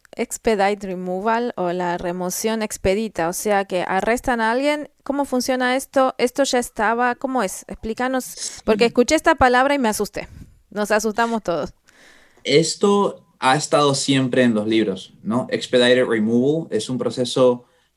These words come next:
Speaker 2: eh, rápido de deportación. Para cambiarle el nombre es algo básico,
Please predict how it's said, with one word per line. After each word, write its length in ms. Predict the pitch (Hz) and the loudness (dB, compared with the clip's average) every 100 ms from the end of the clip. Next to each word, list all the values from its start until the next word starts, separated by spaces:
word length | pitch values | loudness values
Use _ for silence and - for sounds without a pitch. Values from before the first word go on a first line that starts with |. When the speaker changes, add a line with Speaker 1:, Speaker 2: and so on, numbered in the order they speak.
| _ | _
Speaker 2:
eh, 340 | 110 101 101 - | -2 0 0 2
rápido 580 | 131 123 131 131 165 87 | 2 2 2 0 0 -2
de 160 | 139 113 | 0 2
deportación. 720 | 107 107 98 104 - 117 98 | 2 -2 -6 -6 0 0 0
Para 480 | 107 101 98 98 98 - - | -4 -4 -4 -6 -8 -14 -4
cambiarle 340 | 107 110 117 | 0 2 2
el 60 | 113 | 0
nombre 220 | 113 110 | 0 -2
es 100 | 113 | 0
algo 300 | 110 110 107 | 0 2 2
básico, 520 | 110 117 120 123 123 | 0 -6 -2 -2 -2